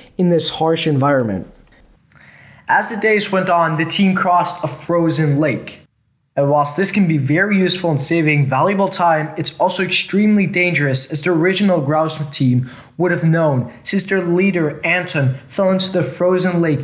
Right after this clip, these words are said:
and had to be rescued by the others. However, this did not take them long, and luckily they had what is known as a ditch kit, which contains spare clothes, a tent, and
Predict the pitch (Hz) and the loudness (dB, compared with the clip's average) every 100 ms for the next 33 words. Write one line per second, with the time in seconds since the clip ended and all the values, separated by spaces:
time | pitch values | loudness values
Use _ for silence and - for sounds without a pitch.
0 | - - 196 196 196 190 165 143 165 170 | -10 -6 -4 -2 0 0 2 2 2 0
1 | - 170 143 143 139 135 135 143 135 78 | -2 0 0 0 2 2 2 2 0 -6
2 | - - - 165 190 170 165 131 - - | -4 -4 -2 0 0 0 -4 -6 -16 -14
3 | - 185 - 175 165 175 190 - 196 190 | -4 0 0 0 0 0 0 0 -2 0
4 | 175 165 175 165 139 131 - _ _ 156 | 0 2 2 2 0 -6 -12 _ _ -2
5 | 151 175 220 - 190 160 175 202 170 147 | 2 2 0 -2 -2 0 0 0 -2 -2
6 | 170 156 175 165 131 127 - 147 - - | 0 2 0 0 -2 -2 -2 -2 -2 -2
7 | 127 117 147 131 170 156 - 160 156 - | -4 -2 -4 -4 -2 -4 0 0 2 2
8 | - 160 175 180 - 170 165 156 156 135 | 0 0 -2 -2 0 0 2 0 -2 -2
9 | - 175 156 139 - - _ _ _ _ | -2 0 -2 -6 -14 -20 _ _ _ _
10 | 147 151 151 147 | -4 0 0 -2